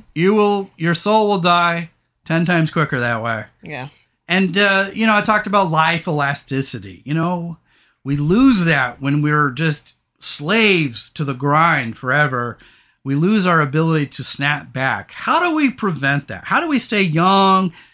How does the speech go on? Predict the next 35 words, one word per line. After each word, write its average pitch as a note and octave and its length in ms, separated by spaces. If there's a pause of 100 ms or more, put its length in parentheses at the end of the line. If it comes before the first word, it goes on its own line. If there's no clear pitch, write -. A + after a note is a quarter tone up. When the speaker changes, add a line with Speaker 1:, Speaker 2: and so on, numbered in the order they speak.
(160)
Speaker 1:
and B2+ 240
agile? F3+ 440
I F#3 60
mean, F#3+ 220
we're D4+ 160
fi-, - 320
we're G#3+ 180
almost C4+ 440
fifty. C#4 400
Well, D3+ 160
you G3 220
are G#3 200
fifty. C3+ 460
I'm G#3 220
forty-nine. E3 880 (260)
Speaker 2:
<laughs> - 240
Speaker 1:
How C#4+ 340
do D#4 60
we, C4 340
at F#3 160
our F#3 260
age, G3 400
stay F#3 880 (380)
elastic C#3 960
and A#2+ 280
reflexive? C3+ 1040
And, B2 300
uh, B2 240
res-, C3+ 240
you F3 160
know, C#3+ 240
how F#3+ 180
do D4+ 100
we B3 200
stay F3+ 560